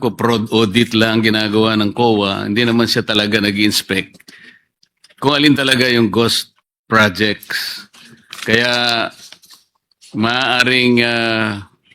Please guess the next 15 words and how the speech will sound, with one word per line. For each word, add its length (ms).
hindi 240
siya 240
mabuting, 720
ah, 400
basihan 800
kung 240
ang 40
pag-uusapan 760
ay 160
yung 80
pagtantya 720
o 160
pagbilang 880
ng 320
tamang 720